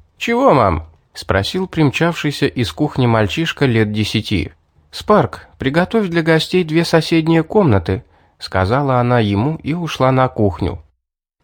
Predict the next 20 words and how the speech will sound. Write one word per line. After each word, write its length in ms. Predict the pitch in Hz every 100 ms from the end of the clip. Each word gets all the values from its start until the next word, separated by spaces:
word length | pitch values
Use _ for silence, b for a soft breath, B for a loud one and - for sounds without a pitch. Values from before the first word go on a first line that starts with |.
| _
«Хорошо, 500 | - 220 214 - 240
мам». 320 | 170 95 - - _ _ _ -
Мальчишка 640 | 90 135 - 196 - 170
вихрем 540 | 123 135 185 160 151
унесся 540 | - 139 131 156 - 135
выполнять 600 | 123 117 113 110 113 -
поручение. 840 | 110 107 95 113 98 87 62 - _ _ _ _ _
С 100 | -
кухни 380 | - 101 151 175
тем 240 | 170 180
временем 560 | 160 160 165 160 156 156 -
девушка 520 | - 95 165 185 -
принесла 540 | 165 170 170 160 143 151
поднос 520 | 156 160 123 113 95
с 40 |
едой. 520 | - 107 98 101 95 - _ _ _ _ _ _ _
Отставив 640 | 90 95 - 127 123 113
на 140 | 113 107
время 360 | 110 117 110
заботы, 600 | 98 95 90 135 135 127